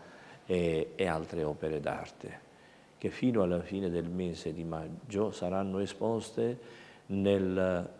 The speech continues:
Museo di Arte Moderna presso il Santuario dello Splendore.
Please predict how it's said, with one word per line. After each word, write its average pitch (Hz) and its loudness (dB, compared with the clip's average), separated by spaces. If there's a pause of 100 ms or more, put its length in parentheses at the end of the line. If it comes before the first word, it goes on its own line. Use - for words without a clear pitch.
(140)
Museo 107 0
di 92 2
Arte 95 0
Moderna 85 -2
presso 85 -4
il 82 -4
Santuario 82 -4
dello 85 -2
Splendore. 78 -4